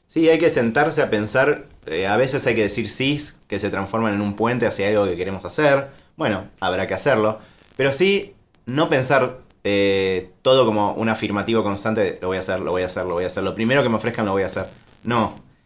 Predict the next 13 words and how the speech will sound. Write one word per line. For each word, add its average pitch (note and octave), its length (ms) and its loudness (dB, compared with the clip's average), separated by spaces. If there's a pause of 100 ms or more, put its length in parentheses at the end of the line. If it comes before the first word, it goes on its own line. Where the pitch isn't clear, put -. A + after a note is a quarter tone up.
(200)
Y C#3+ 120 2
es D#3+ 80 4
muy F3 180 4
recomendable G#2+ 580 4
esto. G#2+ 440 0
Obviamente C3+ 560 4
tiene A#2+ 260 -2
que G#2+ 80 4
ver G#2+ 140 4
mucho A2+ 260 0
con G#2 100 0
tu G#2 80 0
economía, D3+ 560 2